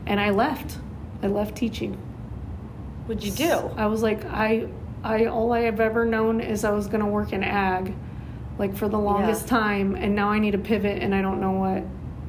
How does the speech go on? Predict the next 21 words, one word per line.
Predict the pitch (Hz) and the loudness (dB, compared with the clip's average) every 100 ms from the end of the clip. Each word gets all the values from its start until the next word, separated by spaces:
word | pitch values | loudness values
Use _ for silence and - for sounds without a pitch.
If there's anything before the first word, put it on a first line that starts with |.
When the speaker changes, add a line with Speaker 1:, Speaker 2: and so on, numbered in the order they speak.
| - | -4
Speaker 1:
I'll | - - | -2 -2
pivot | - 208 180 - | -2 -2 -2 -4
to. | - - 233 - - - - - - - | -2 -2 -2 -6 -8 -8 -8 -10 -10 0
And | 226 220 | 2 2
so | - 233 220 | 4 4 4
for | 202 - 220 | 0 2 4
a | 214 | 4
year, | 208 220 247 240 214 202 202 220 - - | 2 2 6 6 6 2 2 0 -4 -2
and | 240 | 4
I | 247 | 4
was | 247 | 4
just, | 254 - - - - - - - - - - - - - | 0 -2 -8 -10 -10 -10 -10 -10 -10 -8 -8 -8 -2 4
like, | 220 214 | 4 6
going | 233 226 | 4 4
through | 226 214 | 4 2
adult | 196 202 202 196 | 4 4 4 0
stuff. | - 190 180 - | 0 2 2 2
Like, | 202 196 | 0 2
I | 220 196 202 | 2 2 4
was | 208 196 | 2 4
not, | 226 220 208 | 4 2 0